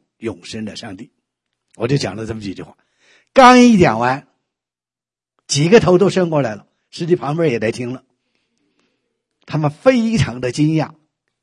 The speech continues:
，“你还真相信有上帝呀？你不是北大毕业的吗？”我说，“是啊。”我说，“我要不相信上帝，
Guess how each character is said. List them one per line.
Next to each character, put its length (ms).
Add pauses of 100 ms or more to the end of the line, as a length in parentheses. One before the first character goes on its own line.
(640)
，“你 120
还 160
真 360
相 260
信 220
有 160
上 240
帝 160
呀？ 260 (2250)
你 180
不 100
是 140
北 160
大 160
毕 160
业 160
的 100
吗？” 260 (1700)
我 180
说 100
，“是 200
啊。” 320
我 180
说 220
，“我 160
要 140
不 100
相 200
信 120
上 280
帝， 320